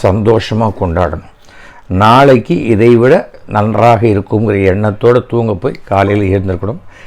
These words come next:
எல்லாத்தையும் கடவுள் பார்த்துப்பாரு, அந்த நம்பிக்கை இருக்கணும். ஃபஸ்ட்டு இந்த நூறு சதவிகித நம்பிக்கை இருந்ததுன்னா எந்த பிரச்சனையும் கிடையாது.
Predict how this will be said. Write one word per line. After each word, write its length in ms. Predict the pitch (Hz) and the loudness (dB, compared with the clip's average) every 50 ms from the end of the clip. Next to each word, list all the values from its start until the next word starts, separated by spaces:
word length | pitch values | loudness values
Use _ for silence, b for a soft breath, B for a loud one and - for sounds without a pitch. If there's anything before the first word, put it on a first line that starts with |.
| b b - | b b -4
எல்லாத்தையும் 360 | 165 185 196 208 - 247 196 | -2 -2 0 0 0 0 2
கடவுள் 340 | 208 208 247 269 269 233 151 | 4 4 4 4 4 4 4
பார்த்துப்பாரு, 460 | 120 113 107 101 98 82 90 - - - - - | 2 2 0 0 -2 -6 -6 -8 -10 -14 -18 -8
அந்த 300 | - 110 127 165 175 196 | -4 -2 0 0 2 2
நம்பிக்கை 560 | 170 147 139 143 190 220 269 254 220 - 185 143 | 2 2 2 2 4 4 2 2 2 2 2 2
இருக்கணும். 260 | 110 107 95 87 - | 2 0 -2 -2 0
ஃபஸ்ட்டு 260 | 135 120 - - - | -2 -2 -2 -2 0
இந்த 300 | 208 170 131 113 101 98 B B B B B B B B B | 0 0 2 2 0 -2 B B B B B B B B B
நூறு 360 | 131 139 180 202 220 240 214 | 2 4 6 6 6 6 4
சதவிகித 580 | - - 196 165 180 170 160 151 151 143 139 123 | 4 4 4 4 4 4 4 4 4 4 4 2
நம்பிக்கை 540 | 113 107 113 127 147 156 196 175 175 180 | 2 2 2 2 2 0 0 0 2 4
இருந்ததுன்னா 400 | 165 143 120 117 104 104 135 170 - B B B B B - - | 4 4 2 0 -2 -2 -4 -6 -8 B B B B B -16 -10
எந்த 320 | 127 117 107 113 120 135 | -6 -4 -2 0 2 0
பிரச்சனையும் 680 | 127 123 - 120 120 120 - - 139 147 151 147 147 135 | 0 0 -2 -2 -2 -2 -2 -4 -2 -2 -2 -2 -2 -4
கிடையாது. 460 | - - 98 90 95 95 90 78 76 | -4 -2 -2 0 0 0 -2 -2 -6